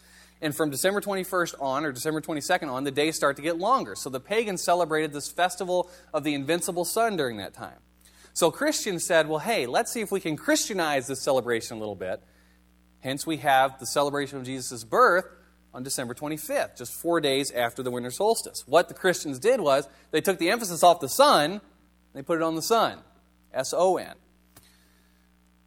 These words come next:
Now, the irony is, of course, you could make the argument that culture has once again reclaimed Christmas and made it a secular holiday.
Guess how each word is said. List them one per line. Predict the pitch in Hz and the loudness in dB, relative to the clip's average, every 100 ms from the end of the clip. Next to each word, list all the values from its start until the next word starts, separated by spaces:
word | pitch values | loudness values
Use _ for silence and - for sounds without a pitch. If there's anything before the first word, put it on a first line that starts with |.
| - | -2
Now, | 135 | 2
the | 135 | 6
irony | 165 208 185 | 8 8 6
is, | 165 | 2
of | 147 - | 0 -2
course, | 165 151 165 | 0 0 -4
you | |
could | 156 151 135 | -6 -6 -4
make | 151 151 | -2 -2
the | 143 | 4
argument | 139 175 175 147 127 - | 8 8 8 2 -2 -2
that | 131 - | -2 0
culture | - 175 175 151 | 4 6 4 -2
has | 139 | -2
once | 156 151 | -4 -2
again | 147 156 | -2 -2
reclaimed | 143 139 165 170 165 - | -2 -2 -2 0 -2 -2
Christmas | 165 156 147 131 135 | 0 0 -4 -6 -6
and | 131 | -4
made | 131 | -4
it | 123 | -4
a | 107 | -4
secular | - 254 254 135 110 | 0 0 2 0 2
holiday. | 104 90 85 | 0 0 -4